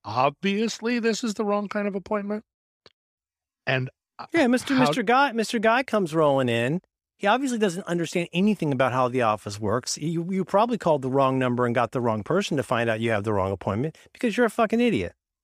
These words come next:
Speaker 1: Because I'm an idiot. Not
Speaker 2: Yeah, you're
Speaker 1: because
Speaker 2: an idiot. Yeah.
Speaker 1: <laughs> not because it's, like, something that only makes sense to them. She deals with it forty times a day, so of course it's self-explanatory, but I'm like, "I, I didn't make the, I didn't call you up and say, 'I want appointment number four.'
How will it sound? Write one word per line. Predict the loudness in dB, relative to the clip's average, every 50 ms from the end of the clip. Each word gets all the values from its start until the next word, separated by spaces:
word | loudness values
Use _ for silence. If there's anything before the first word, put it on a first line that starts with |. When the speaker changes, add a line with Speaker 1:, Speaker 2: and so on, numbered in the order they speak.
| _ -20
Speaker 1:
Because | -8 -4 0 0
I'm | 2 2 0
an | -2
idiot. | -6 -8 -12 -14 -10 _
Not | 0 2 2 2 2 0
Speaker 2:
Yeah, | 2 4 4 4
you're | 4 2 2
Speaker 1:
because | 0
Speaker 2:
an | -2
idiot. | -2 -2 -2 -2 -2 -4 -4 -6
Yeah. | -6 -4 -4 -2 -2 -2 -2
Speaker 1:
<laughs> |
not | -2 -2
because | -4 -4 -2 0 0 0 0 0
it's, | 0 -2 -2 0 0
like, | 0 0 0 _ -8 -10 -10 _ _ _ _ _ _ _ _ _ -10
something | -2 -2 -2 -2 -2 -2 0 0 0 2 0
that | 0 -2 -4 _ _ _ _ _ _ _ -2
only | 0 0 0 0
makes | 0 -2 -2 -2
sense | -4 -4 -4 -8
to | -12 -14
them. | -14 -14 -16 -18 -20 -20 _ _ _ _ _ _ _ _ _ _ _ _ _ _ -2
She | 0 2 2
deals | 4 4 2 2
with | 2 2 0
it | -2 0
forty | 2 2 2 2 2
times | 0 0 0 0 -2
a | 0
day, | 2 2 2
so | 2 0 -2
of | 0 2
course | 2 2 2 2 -2
it's | -6 -2
self-explanatory, | 0 0 0 0 -4 -12 -6 -2 0 2 2 2 2 2 2 2 2 2
but | 2 2 2
I'm | 2 2 0
like, | -2 -4 -4 -4 -2
"I, | -2 -2 -2 -4 _ _ _ _ _ _ 0
I | 2 2 2 2
didn't | 2 2 2 0 0 0 0
make | 0 0 0 -2
the, | -6 -2 0
I | 2 2
didn't | 2 0 -2 -4 0
call | 2 4 4 4
you | 4 2 2
up | 0 -2
and | -6 -6
say, | -2 -2 0
'I | 2 2 2
want | 2 0 0 -2
appointment | -2 -2 -2 -2 -2 -2 0 0
number | 0 0 -2 -6
four.' | -2 2 2 4 4 4 2 -2 -6 -8